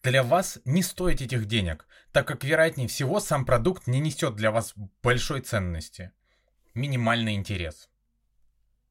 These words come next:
Как правило, то, что стоит дорого, более затратно в производстве,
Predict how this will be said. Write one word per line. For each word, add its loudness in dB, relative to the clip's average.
Как -2
правило, 2
то, -4
что -12
стоит -10
дорого, -2
более 0
затратно -2
в -20
производстве, -8